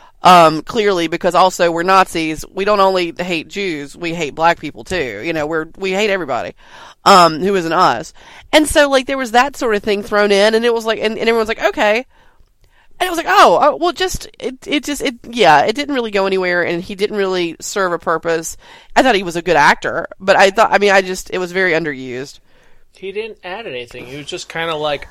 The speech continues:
Speaker 2: I'm here, I'm black, I'm the boyfriend, and I'm gonna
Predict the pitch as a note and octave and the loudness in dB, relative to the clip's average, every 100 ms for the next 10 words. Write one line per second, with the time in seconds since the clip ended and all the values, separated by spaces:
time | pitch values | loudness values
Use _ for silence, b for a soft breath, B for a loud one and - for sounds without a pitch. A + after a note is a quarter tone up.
0 | - D#3+ F#3+ D#3+ E3+ D#3+ D#3 - C#3 C3 | -12 -6 -6 -4 -4 -6 -8 -14 -16 -10
1 | B2+ B2+ B2 - - C3+ B2+ B2 B2+ A#2+ | -4 -4 -4 -10 -16 -14 -12 -4 -4 -4
2 | B2+ A#2+ A#2+ A2+ _ _ - A#2+ A#2 A2+ | -8 -8 -10 -16 _ _ -16 -12 -10 -10
3 | A2+ A#2 A#2+ A#2+ A#2+ A#2+ A#2+ A#2 A#2 A#2 | -12 -12 -10 -10 -8 -6 -4 -4 -2 -4
4 | A#2+ | -6